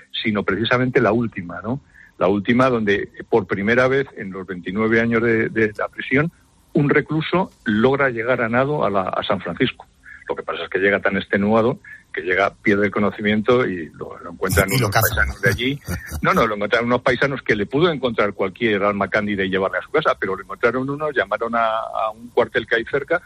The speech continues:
Speaker 1: y luego esa noche durmió ya en Alcatraz. Eh, ahí, digamos, ahí, mm, para, para hablar del fin de Alcatraz hay que hablar desde el punto de vista, por decirlo así, romántico, que puede ser este caso que te digo, y luego hay otro material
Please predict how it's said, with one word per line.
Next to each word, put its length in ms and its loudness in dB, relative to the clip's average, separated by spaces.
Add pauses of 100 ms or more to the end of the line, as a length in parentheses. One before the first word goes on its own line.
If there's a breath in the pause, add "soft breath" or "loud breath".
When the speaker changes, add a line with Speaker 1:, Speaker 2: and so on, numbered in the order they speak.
(200 loud breath)
Speaker 1:
y 100 -6
luego 220 4
esa 140 0
noche 260 0
durmió 320 2
ya 100 4
en 60 0
Alcatraz. 420 0 (600 loud breath)
Eh, 460 2
ahí, 280 0
digamos, 520 2
ahí, 340 0
mm, 300 -4
para, 320 0
para 280 0
hablar 260 0
del 160 -4
fin 180 -8
de 80 -2
Alcatraz 460 -2
hay 100 -4
que 80 -2
hablar 180 2
desde 140 -2
el 60 -14
punto 260 -4
de 80 2
vista, 380 -2
por 140 -12
decirlo 240 -8
así, 300 -4
romántico, 640 0
que 140 -2
puede 320 0
ser 180 -2
este 260 -2
caso 280 -2
que 100 -6
te 120 0
digo, 260 2 (260 loud breath)
y 80 0
luego 220 4
hay 160 2
otro 240 -2
material 580 -2